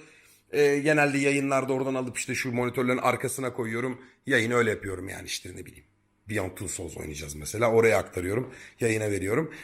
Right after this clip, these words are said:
Ve burada da bizim Bahtiyar'ın mekanı var.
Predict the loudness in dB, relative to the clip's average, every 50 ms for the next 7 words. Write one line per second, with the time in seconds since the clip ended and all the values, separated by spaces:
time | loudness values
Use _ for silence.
0 | -4 0 2 4 6 6 6 6 6 6 6 6 6 6 6 6 4 2 0 -4
1 | -10 -16 _ _ _ _ _ -8 -4 -2 0 0 2 2 2 2 2 0 -4 -2
2 | 0 0 0 0 -2 -4 -2 2 2 4 4 4 2 0 -2 -6 -10 -16 _ _
3 | _ _ _ _ _ _ -4 -2 -2 0 0 0 0 2 2 2 2 2 2 2
4 | 2 0